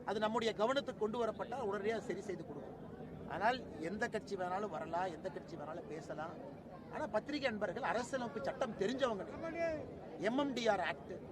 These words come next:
மைன்ஸ் ஆக்ட், அதை கொண்டு வந்ததுக்கு அப்புறம் இந்தியால எத்தனை இடத்துல ரத்து பண்ணிருக்காங்கன்னு மட்டும் ஒரே கேள்வி உங்க முன்னாடி வைக்கிறேன்.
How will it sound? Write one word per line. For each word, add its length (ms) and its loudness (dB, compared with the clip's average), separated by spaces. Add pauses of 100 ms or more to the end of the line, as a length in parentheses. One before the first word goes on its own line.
(360)
மைன்ஸ் 420 2
ஆக்ட், 240 -4 (640)
அதை 100 4 (120)
கொண்டு 280 4
வந்ததுக்கு 360 0
அப்புறம் 280 -2
இந்தியால 480 0 (100)
எத்தனை 260 -4
இடத்துல 320 -6
ரத்து 260 -2
பண்ணிருக்காங்கன்னு 480 -2
மட்டும் 220 -2
ஒரே 200 6
கேள்வி 220 -2
உங்க 120 -8
முன்னாடி 240 -8
வைக்கிறேன். 260 -10